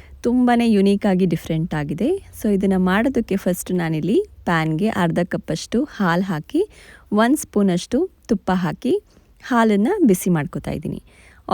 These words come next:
Already ನೀವು ಬಿಸಿ ಮಾಡಿರೋ ಹಾಲನ್ನ ಹಾಕಿದ್ರೆ ಈ ಸ್ಟೆಪ್‌ನ ಸ್ಕಿಪ್ ಮಾಡ್ಬೋದು. ಆ, ನಾನು ಹೊಸ ಹಾಲನ್ನ ಹಾಕಿರೋದ್ರಿಂದ ಇದನ್ನ ಕಾಯಿಸ್ತಾ ಇದ್ದೀನಿ.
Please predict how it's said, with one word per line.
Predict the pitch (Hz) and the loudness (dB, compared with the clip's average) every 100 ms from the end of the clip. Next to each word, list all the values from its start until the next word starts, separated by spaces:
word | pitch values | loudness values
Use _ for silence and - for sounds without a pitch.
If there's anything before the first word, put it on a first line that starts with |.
| 208 | 4
Already | 226 247 247 247 | 4 4 4 4
ನೀವು | - 214 202 220 220 | 2 2 2 2 2
ಬಿಸಿ | 226 196 226 | 2 0 2
ಮಾಡಿರೋ | 208 202 202 202 | 2 2 2 2
ಹಾಲನ್ನ | 202 196 170 175 175 | 0 0 2 2 0
ಹಾಕಿದ್ರೆ | 175 160 - 180 202 302 427 _ - | -2 -4 -2 -2 0 -2 -2 _ -4
ಈ | 196 | 0
ಸ್ಟೆಪ್‌ನ | 208 - 175 - 180 285 | 0 0 -4 -2 -4 -4
ಸ್ಕಿಪ್ | - 180 160 | -4 -4 -2
ಮಾಡ್ಬೋದು. | 160 147 147 143 - 294 480 - - - - - | -2 -2 -4 -6 -4 -4 -6 -12 -20 -20 -8 0
ಆ, | 180 180 | 2 4
ನಾನು | 190 233 240 262 285 | 4 4 2 2 2
ಹೊಸ | 254 202 233 | 0 2 2
ಹಾಲನ್ನ | 233 226 202 202 | 2 2 2 2
ಹಾಕಿರೋದ್ರಿಂದ | 190 180 180 165 160 165 | 0 -2 -2 -2 -2 -2
ಇದನ್ನ | 226 247 160 226 | 0 0 0 -2
ಕಾಯಿಸ್ತಾ | - 165 156 - 147 | 0 -2 -2 -4 -6
ಇದ್ದೀನಿ. | 139 135 143 | -4 -6 -6